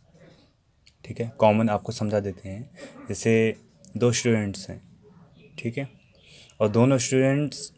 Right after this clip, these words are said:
अलग-अलग क्लास में हैं, एक फिफ्थ क्लास में, एक सिक्स्थ क्लास में है, लेकिन कंप्यूटर दोनों को पढ़ना है, बेसिक नॉलेज। सही है, दोनों को कंप्यूटर की बेसिक नॉलेज आनी चाहिए, ये इसका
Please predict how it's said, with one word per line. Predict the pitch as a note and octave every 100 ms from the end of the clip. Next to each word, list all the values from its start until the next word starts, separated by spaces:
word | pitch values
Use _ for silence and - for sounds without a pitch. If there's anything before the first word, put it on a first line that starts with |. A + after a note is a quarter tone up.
| - - _ _ _ -
अलग-अलग | C3 C#3 C#3
क्लास | A#2+ G#2+ G2 -
में | F#2
हैं, | F#2 - - - - - - -
एक | A2
फिफ्थ | - C#3 C3
क्लास | C3+ B2+ A#2+
में, | C3
एक | A#2+
सिक्स्थ | - A#2 -
क्लास | G#2 F#2+ -
में | F#2+
है, | F#2 - - - - - - - - - - -
लेकिन | A#2+ B2+ D#3+ D3
कंप्यूटर | B2 A#2 C#3+ C#3 D#3 D3+ - -
दोनों | A2+ A2 G#2+
को | A#2
पढ़ना | A2+ G#2+ G#2
है, | G#2 - - - - - G#2+
बेसिक | A#2+ B2
नॉलेज। | A2+ G#2+ G2+ F#2+ - - - - - - -
सही | B2+
है, | B2+ - - - G2
दोनों | G#2+ A#2
को | B2+
कंप्यूटर | A#2 A2 A#2 A2+
की | A2
बेसिक | A#2+ G#2 - A2
नॉलेज | G#2 C3 D#3 - - G2+
आनी | G2 G2
चाहिए, | - G2
ये | G2 A#2 D3+
इसका | C#3+ D#3